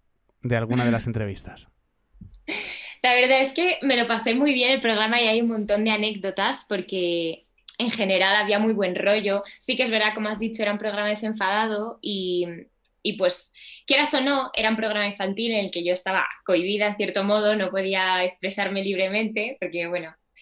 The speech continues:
Speaker 2: es lógico, pero, pero sí que me lo pasaba muy bien y ya te digo, había un montón de anécdotas. Mira, una vez, eh, me acuerdo, no sé, es que no sé si fue con Dani Fernández o con Manel, creo que fue con Dani, que, mm,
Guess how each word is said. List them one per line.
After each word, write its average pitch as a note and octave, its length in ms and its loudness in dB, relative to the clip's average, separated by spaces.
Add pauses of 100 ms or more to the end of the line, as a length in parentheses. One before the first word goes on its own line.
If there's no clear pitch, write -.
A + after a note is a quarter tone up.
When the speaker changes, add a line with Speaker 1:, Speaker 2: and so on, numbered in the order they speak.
(140)
Speaker 2:
es - 220 -16
lógico, G3 540 -2 (460)
pero, G3+ 760 4 (100)
pero G#3+ 240 0
sí G#3+ 240 -6
que A3 500 4
me F#3+ 100 0
lo F#3 100 2
pasaba F#3 280 0
muy A#3+ 200 0
bien G#3+ 280 2
y A#3 80 0
ya G3 140 0
te G#3+ 60 -4
digo, G3+ 140 0
había F#3+ 180 0
un G#3+ 60 -2
montón A3+ 220 -4
de G3 60 -2
anécdotas. F3 540 -4
Mira, G3 280 -2
una A#3 220 -2
vez, B3+ 240 -2 (500)
eh, G3+ 260 0
me F#3+ 100 -2
acuerdo, G#3+ 440 -4
no B3 80 -6
sé, C#4 300 -8
es - 100 -14
que D4+ 120 -4
no D#4+ 40 -4
sé C#4 160 -6
si A#3 140 -10
fue A#3 180 -8
con G#3+ 180 -6
Dani G3 540 -6
Fernández G#3 600 -6
o - 80 -14
con F#3+ 380 -10 (280)
Manel, F3+ 880 -8 (160)
creo D4 140 -2
que F4 80 -4
fue D4+ 140 -2
con A3 160 0
Dani, F3 340 0 (460)
que, G#3+ 240 2
mm, F#3 400 -6